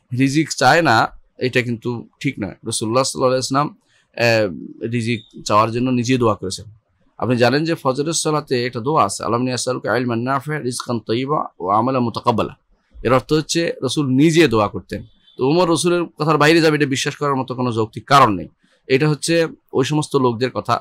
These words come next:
যারা মনে করে, যারা মনে করে জবরে বিশ্বাসী। জবর অর্থ হলো যারা মনে করে যে আমাদের আসলে কিছু করার নেই, এদের বিশ্বাসী। না, আপনি রিজিক চাইবেন, আপনার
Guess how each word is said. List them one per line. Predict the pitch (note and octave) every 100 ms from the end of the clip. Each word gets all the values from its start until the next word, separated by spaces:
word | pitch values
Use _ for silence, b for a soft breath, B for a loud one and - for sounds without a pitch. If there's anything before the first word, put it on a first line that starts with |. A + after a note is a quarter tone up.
| -
যারা | G#2+ A#2+ C3+ D#3 -
মনে | - A2 A2+ B2 C#3
করে, | B2+ G#2 G2+ G#2 - _ b b A#2
যারা | A2 A#2 C#3+ C#3+ -
মনে | A#2 C3+ B2+
করে | B2 A2
জবরে | A2 D3+ D3+
বিশ্বাসী। | A2 - - G2+
জবর | G2+ B2 C#3+
অর্থ | C3 D3+
হলো | D3+
যারা | B2+ C3+
মনে | C3+ D3+
করে | A2+ A#2
যে | B2+
আমাদের | A#2+ A#2+
আসলে | A2 A#2+
কিছু | A#2+
করার | B2+ D#3 D3 G#2+
নেই, | E2+ - _ _ _ -
এদের | C3 C#3
বিশ্বাসী। | A2 G2+ G#2
না, | A#2 F#2 - _ _ -
আপনি | A#2 E3
রিজিক | E3+ F3
চাইবেন, | - C3+ G2+ - _ _ _ _ _ _ _ _ _ _ _ _ _ _ _
আপনার | A#2 A#2 D3